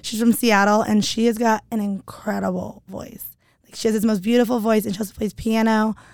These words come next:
Um, do not miss her sets because it's,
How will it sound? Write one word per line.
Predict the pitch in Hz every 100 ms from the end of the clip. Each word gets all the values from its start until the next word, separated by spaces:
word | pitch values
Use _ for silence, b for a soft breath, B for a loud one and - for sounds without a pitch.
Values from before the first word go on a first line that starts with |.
| b b b b
Um, | 220 202 196 196 _ _
do | 220 214
not | 208
miss | 190 185
her | 185 185
sets | 190 185 - -
because | - 202 202 185 - - _ _ _ -
it's, | 208 - - - -